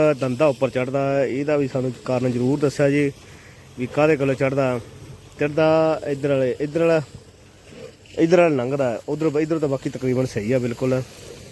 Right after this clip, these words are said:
ਆਹ ਵਾਲਾ ਦੰਦਾ ਆਪਣਾ ਚੜ੍ਹਦਾ ਉੱਪਰ, ਇਹ ਦੋ ਤਿੰਨ ਵਾਰ ਸੈੱਟ ਵੀ ਕੀਤਾ, ਫਿਰ ਵੀ ਗੱਲ ਬਣਦੀ ਨਹੀਂ। ਇਹਦਾ ਮੈਨੂੰ ਲੱਗਦਾ ਗਰਾਰੀ ਵਗੈਰਾ ਚੇਂਜ ਕਰਨੀ ਪਊਗੀ ਜਾਂ ਕੁਛ, ਕੋਈ ਹੱਲ ਹੈਗਾ ਜੀ ਇਹਦੇ 'ਚ, ਨੁਕਸ ਹੈਗਾ, ਯਾਨੀ ਕਿ ਦੰਦਾ ਇਹੀ ਚੜ੍ਹਦਾ ਉੱਪਰ ਤੇ ਬਾਕੀ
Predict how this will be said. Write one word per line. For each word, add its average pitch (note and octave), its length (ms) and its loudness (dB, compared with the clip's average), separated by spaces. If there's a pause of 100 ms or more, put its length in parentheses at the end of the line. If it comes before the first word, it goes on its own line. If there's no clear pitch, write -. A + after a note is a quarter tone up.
(460)
ਆਹ F3+ 160 6
ਵਾਲਾ E3+ 160 0
ਦੰਦਾ C#3 260 -4
ਆਪਣਾ C#3 360 -4
ਚੜ੍ਹਦਾ C3+ 340 -6
ਉੱਪਰ, C#3+ 260 -2
ਇਹ C#3+ 80 0
ਦੋ C#3+ 180 0
ਤਿੰਨ D3 200 0
ਵਾਰ D3+ 180 2
ਸੈੱਟ C#3 260 -4
ਵੀ D#3 100 0
ਕੀਤਾ, C#3+ 560 0
ਫਿਰ D3 240 -2
ਵੀ D3+ 100 -2
ਗੱਲ B2 220 -2
ਬਣਦੀ A#2+ 340 -2
ਨਹੀਂ। C3+ 200 0 (580)
ਇਹਦਾ C#3+ 240 2
ਮੈਨੂੰ C#3+ 220 4
ਲੱਗਦਾ C#3+ 160 0 (640)
ਗਰਾਰੀ B2+ 280 2
ਵਗੈਰਾ C#3+ 220 2
ਚੇਂਜ C3+ 260 -2
ਕਰਨੀ C3+ 260 0
ਪਊਗੀ C3+ 260 -2
ਜਾਂ C3 200 -2
ਕੁਛ, B2+ 200 -6
ਕੋਈ B2+ 420 -4 (100)
ਹੱਲ A#2 120 -2
ਹੈਗਾ A#2+ 320 2
ਜੀ A#2+ 160 0
ਇਹਦੇ C3 180 0
'ਚ, C3 60 -2
ਨੁਕਸ C3 300 -2
ਹੈਗਾ, B2 480 0 (440)
ਯਾਨੀ C#3+ 220 4
ਕਿ D3+ 120 2
ਦੰਦਾ C#3+ 320 2
ਇਹੀ D3 220 2
ਚੜ੍ਹਦਾ C3 300 -2
ਉੱਪਰ B2+ 400 -4 (1300)
ਤੇ A#2 320 -2
ਬਾਕੀ D3 540 0